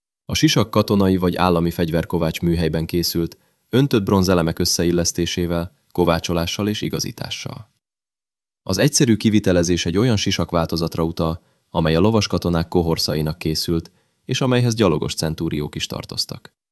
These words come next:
Ezek a vegyes összetételű, univerzális rendeltetésű egységek háborúban harci műveletekben vettek részt,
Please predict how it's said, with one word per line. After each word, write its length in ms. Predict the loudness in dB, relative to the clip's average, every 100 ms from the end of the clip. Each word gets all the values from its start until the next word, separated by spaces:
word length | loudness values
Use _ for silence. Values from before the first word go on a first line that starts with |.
| _ _ _ _ _ _ _ _
Ezek 300 | 0 2 4
a 60 |
vegyes 280 | 4 4 2
összetételű, 800 | 0 0 0 0 0 0 0 -2 2
univerzális 720 | 4 4 2 0 0 -2 -2
rendeltetésű 720 | 0 0 -2 -2 -4 -4 -2
egységek 480 | -2 -2 -4 -4 -4
háborúban 580 | 0 2 2 2 0 0
harci 340 | 0 0 0
műveletekben 680 | 0 0 -2 -4 -4 -2 -2
vettek 340 | -4 -6 -4
részt, 340 | -4 -4 -6